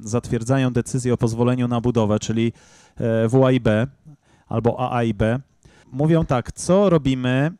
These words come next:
teraz z tymi, mm, tak zwanymi nieszczęsnymi projektami typowymi, katalogowymi, powtarzalnymi, jak zwał, tak zwał?”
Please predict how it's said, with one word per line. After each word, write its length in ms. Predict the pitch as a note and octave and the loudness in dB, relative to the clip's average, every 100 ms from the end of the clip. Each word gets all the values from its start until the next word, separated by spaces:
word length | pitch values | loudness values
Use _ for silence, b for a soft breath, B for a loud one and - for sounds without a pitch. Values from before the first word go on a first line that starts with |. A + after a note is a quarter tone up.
| - | -2
teraz 500 | B2+ A#2+ C3+ - - - | 0 2 0 -4 -10 -12
z 120 | - | -4
tymi, 440 | C#3 C3+ C3+ C3+ _ - | -2 0 -2 -2 _ -14
mm, 360 | B2 B2 B2 A#2 | -12 -10 -10 -6
tak 180 | B2 | -6
zwanymi 440 | A#2 B2+ C#3 C#3+ C3+ | -2 0 0 0 -2
nieszczęsnymi 720 | B2+ - B2 A2+ C3+ C3+ C3 | -4 -2 -4 -2 -2 -2 -2
projektami 540 | B2 A#2+ - B2+ B2+ | 0 0 0 -4 -4
typowymi, 580 | - B2+ A#2+ A2+ C#3 C3+ | -4 0 2 2 0 0
katalogowymi, 760 | B2 A#2 A2+ A2 A#2 A2+ C3 C3 | -4 0 0 2 2 2 0 0
powtarzalnymi, 800 | - A2+ A#2 A2 A2 A2+ B2 A#2+ | -2 0 0 2 0 0 0 0
jak 200 | A2 G#2 | -2 -2
zwał, 220 | G#2+ A#2 | -2 0
tak 200 | A#2+ A#2 | -2 -6
zwał?” 300 | G#2 G#2+ | -2 -2